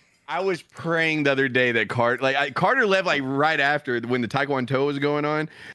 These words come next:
I was like, "Oh my God, please let this happen today," because that was gonna be the funniest R P ever, bro, was literally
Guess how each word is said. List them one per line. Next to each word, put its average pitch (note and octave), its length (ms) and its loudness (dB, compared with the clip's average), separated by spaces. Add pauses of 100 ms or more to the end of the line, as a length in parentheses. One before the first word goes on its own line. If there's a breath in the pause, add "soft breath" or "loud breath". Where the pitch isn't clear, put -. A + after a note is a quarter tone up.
(120)
I D3 140 -2
was D3+ 160 -2
like, D3+ 180 2
"Oh D#3 160 2
my D3 200 2
God, C3 280 2
please D3+ 540 -2
let B2+ 240 0
this A#2 160 2
happen G2+ 380 0
today," F#2+ 320 0
because G#2 460 -2
that A2+ 160 2
was C#3 120 -2
gonna C#3 180 0
be B2+ 160 -2
the A2+ 160 0
funniest A2 640 -4
R G#2 220 0
P A2 280 -2
ever, G#2 280 0
bro, A2+ 320 0
was A2 260 0
literally A#2+ 560 0